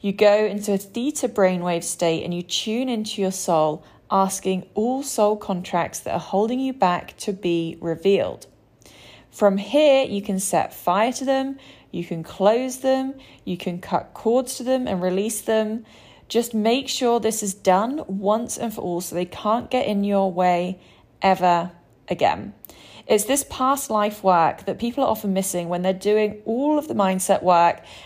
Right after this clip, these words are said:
and then they still don't know why they can't get out of their own way. So it's about doing the mindset work, but also the deep healing and energetic work too. It's multidimensional.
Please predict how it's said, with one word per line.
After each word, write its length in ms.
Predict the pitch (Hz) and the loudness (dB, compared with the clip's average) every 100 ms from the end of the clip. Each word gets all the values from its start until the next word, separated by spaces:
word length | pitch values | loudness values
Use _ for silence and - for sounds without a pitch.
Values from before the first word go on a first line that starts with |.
| - | -6
and 100 | 185 | 0
then 120 | 190 | 2
they 80 | 190 | 2
still 500 | 190 - - 247 285 | 2 -2 2 2 4
don't 180 | 320 - | 2 2
know 300 | 190 180 175 | 4 4 2
why 420 | - 170 180 220 | -2 -2 -2 -2
they 140 | 269 | -2
can't 420 | 262 220 208 202 - | -4 -6 -6 -6 0
get 260 | 180 185 | 2 2
out 220 | 170 170 | -4 -6
of 180 | - 165 | -6 -4
their 220 | 160 160 - | -2 -2 -2
own 200 | 151 147 | -4 -2
way. 300 | 143 67 - - - | -2 -2 -4 -12 -20
So 160 | - 208 | -6 -2
it's 80 | 208 | 2
about 300 | 233 247 262 | 2 2 0
doing 200 | 247 226 | -2 0
the 60 | |
mindset 600 | 208 208 220 262 - 233 - | 0 2 0 0 0 0 2
work, 280 | 190 160 | 2 2
but 100 | - | 0
also 680 | 190 - 247 320 - 196 185 | -4 -2 -2 -4 0 2 4
the 120 | 185 | 2
deep 380 | 190 - 214 247 | -4 -4 -8 -8
healing 640 | - - 214 208 180 175 180 - - - | -12 -8 -4 0 0 0 -8 -14 -16 -4
and 220 | 196 175 | -4 -2
energetic 800 | - 196 220 220 180 - 175 - | -2 0 0 -2 -4 -2 -6 -6
work 380 | 147 147 - - | -2 -2 -2 -6
too. 380 | - 196 107 - - - - - - | -6 -4 -4 -6 -20 -20 -20 -12 0
It's 240 | 208 196 | 0 2
multidimensional. 1300 | 202 202 220 247 262 214 196 170 151 - 156 98 | 4 4 2 -2 -4 0 2 0 -4 -6 -6 -6